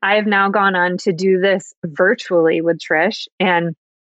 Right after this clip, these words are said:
I wasn't sure if it was gonna work the same way, that I, if I could have these big releases. And every single time I have felt my body release stuck emotion. And it's incredible, to the point that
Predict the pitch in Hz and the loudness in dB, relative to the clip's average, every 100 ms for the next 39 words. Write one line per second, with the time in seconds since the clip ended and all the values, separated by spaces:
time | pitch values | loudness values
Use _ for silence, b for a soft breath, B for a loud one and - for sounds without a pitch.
0 | _ 202 196 214 240 302 - 214 247 330 | _ -2 2 0 0 -2 -2 0 2 0
1 | 233 233 - 220 233 233 180 240 - 311 | -2 -2 -2 0 0 0 0 -2 -2 -6
2 | - 240 175 165 - 233 - 196 185 175 | -2 -2 -2 -4 -4 -8 -4 0 0 0
3 | - 190 185 202 196 180 202 190 _ 185 | -2 -2 -2 -2 -2 -2 -2 -4 _ -2
4 | 175 185 180 185 - 170 165 - 190 170 | 0 0 2 2 2 0 -2 -2 -2 -2
5 | - _ 196 185 180 180 214 220 233 - | -8 _ 0 0 -2 0 0 2 -2 -6
6 | - 185 180 185 - 165 160 170 B B | -2 -2 0 0 0 -2 -2 -4 B B
7 | B - 175 170 - _ 185 160 - 185 | B -4 -2 -2 -4 _ -2 -2 -2 -2
8 | 165 151 160 156 156 160 - 170 180 160 | -2 0 0 0 0 -4 -6 -2 2 4
9 | 160 - - - - - - 160 - 175 | 2 -2 -12 -16 -10 -6 -4 -4 -4 -4
10 | 160 151 - - - 202 _ - 175 165 | -4 -4 -2 -2 -2 -6 _ -4 0 0
11 | 160 185 185 175 - 214 262 190 247 247 | 0 -2 0 -2 0 0 0 0 0 -2
12 | 220 269 294 247 226 214 | 0 -2 0 0 0 0